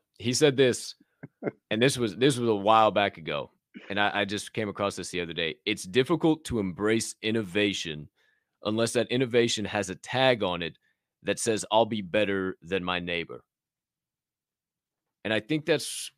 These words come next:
Speaker 1: what we're seeing and kind of plays into what you were talking about there. Just everything all encompassing, and, and nobody knows shit about fuck, but they want to make you believe that they do, especially in this space. I mean, really,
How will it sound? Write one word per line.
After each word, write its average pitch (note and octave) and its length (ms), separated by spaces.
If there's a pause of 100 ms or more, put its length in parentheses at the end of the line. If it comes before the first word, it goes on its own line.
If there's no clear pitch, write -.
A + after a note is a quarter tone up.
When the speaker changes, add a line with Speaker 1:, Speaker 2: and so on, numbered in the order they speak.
Speaker 1:
what G2 340
we're A2 140
seeing G#2+ 520
and F2+ 160
kind B2+ 220
of A2+ 120
plays A#2+ 280
into A2+ 160
what G#2+ 200
you G#2 80
were F#2+ 80
talking G2+ 400
about F2+ 320
there. F#2 160
Just G2+ 300
everything D#3 480
all B2 180
encompassing, G#2+ 640
and, F#2+ 220
and G2 260 (380)
nobody C#3 400
knows C3 260
shit - 380
about A2 280 (180)
fuck, A#2 380 (340)
but - 140
they G#2+ 100
want A2+ 300 (120)
to G2+ 460 (380)
make G#2+ 280
you G2+ 60
believe F#2+ 400
that F2 160
they F2 100
do, D2+ 320 (100)
especially B2+ 600
in G#2+ 100
this G#2+ 180
space. - 500
I B2 80
mean, A#2 260
really, C#3+ 580